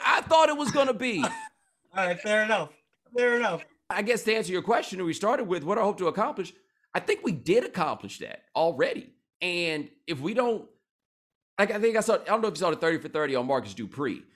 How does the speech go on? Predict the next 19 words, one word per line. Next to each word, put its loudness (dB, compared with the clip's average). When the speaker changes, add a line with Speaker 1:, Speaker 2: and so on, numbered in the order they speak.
Speaker 1:
but, 2
you -4
know, 4
after 2
all 4
the -4
stuff -2
that -6
he -4
had -2
gone 2
through, -2
he -8
got 2
one -2
year 0
in -4
the -4
league. -4